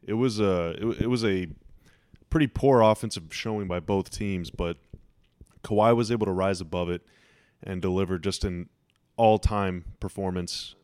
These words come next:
and, uh, he was able to save the Clippers season. And so now here we sit on the eve of Game seven. It's gonna be a two thirty Dallas time, twelve thirty local time tip, and so these teams are not gonna have a lot of rest. They're not gonna have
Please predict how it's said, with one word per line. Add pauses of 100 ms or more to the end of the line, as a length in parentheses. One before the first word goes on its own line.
and,
uh,
he
was
able
to
save
the
Clippers
season.
And
so
now
here
we
sit
on
the
eve (460)
of
Game
seven. (280)
It's
gonna
be
a
two
thirty
Dallas
time,
twelve
thirty
local
time (560)
tip, (240)
and
so
these
teams
are
not
gonna
have
a
lot
of
rest.
They're
not
gonna
have